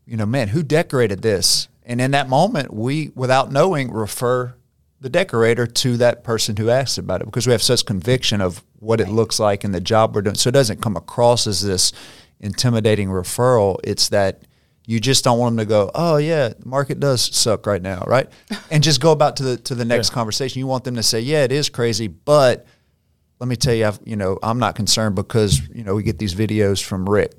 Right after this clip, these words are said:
Speaker 1: or whatever it might be. You know what I mean? So I don't know what the videos say. And so I feel like that chance encounter too is another reason to just,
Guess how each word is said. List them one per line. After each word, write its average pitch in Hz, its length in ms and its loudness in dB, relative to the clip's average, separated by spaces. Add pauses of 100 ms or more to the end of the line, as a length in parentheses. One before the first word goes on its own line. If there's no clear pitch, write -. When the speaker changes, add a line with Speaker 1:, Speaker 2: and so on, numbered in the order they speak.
Speaker 1:
or 120 120 2
whatever 147 320 4
it 98 40 -4
might 98 200 0
be. 85 180 -4 (260)
You 113 120 -14
know 113 60 -2
what 110 80 -2
I - 20 -4
mean? 113 220 -6
So 139 180 2
I 120 100 2
don't 170 120 0
know 165 60 2
what 143 120 2
the 131 40 -4 (120)
videos 101 240 -2
say. 127 480 2 (680)
And 113 140 -8
so - 140 0
I 107 80 2
feel 127 180 -4
like 110 140 2
that 98 180 -4
chance 104 320 -6
encounter 110 560 -2
too 127 320 -2
is 95 160 -2
another 113 300 -2
reason 101 380 -2
to - 160 -8
just, - 500 -2